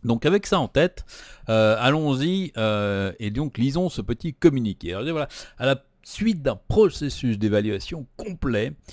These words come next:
euh, S I E, un Sony, euh, Interactive Entertainment, a identifié un moyen de prendre en charge des fonctionnalités multiplateformes pour certains contenus tiers. Euh, nous reconnaissons que les joueurs de P S quatre attendent avec impatience une mise à jour et nous apprécions la patience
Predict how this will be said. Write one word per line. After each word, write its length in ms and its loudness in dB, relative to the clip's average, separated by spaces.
euh, 400 6
S 280 0
I 120 4
E, 100 4
un 100 2
Sony, 480 2
euh, 300 2
Interactive 720 0
Entertainment, 800 -2
a 80 0
identifié 420 -2
un 60 -4
moyen 420 -2
de 100 4
prendre 300 -2
en 60 0
charge 320 2
des 100 -2
fonctionnalités 640 -4
multiplateformes 600 -2
pour 100 -2
certains 200 -4
contenus 400 -4
tiers. 640 -2
Euh, 280 4
nous 180 2
reconnaissons 840 4
que 100 0
les 140 4
joueurs 220 4
de 80 0
P 220 4
S 120 2
quatre 320 -2
attendent 400 0
avec 220 0
impatience 480 -4
une 80 -4
mise 180 -2
à 60 2
jour 180 -2
et 40 -2
nous 80 -2
apprécions 340 -4
la 80 0
patience 840 -4